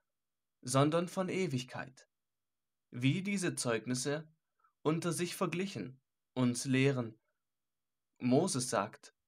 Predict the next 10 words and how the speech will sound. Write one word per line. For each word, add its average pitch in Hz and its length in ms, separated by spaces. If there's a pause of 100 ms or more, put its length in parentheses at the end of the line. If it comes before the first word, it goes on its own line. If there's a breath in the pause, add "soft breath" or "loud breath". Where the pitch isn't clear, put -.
(340)
Gott 185 280
habe 113 300
die 107 160
Welt 107 220
erschaffen. - 600 (880)
Aber 120 340
der 113 280
heilige 147 360
Johannes 131 520
sagt, 117 400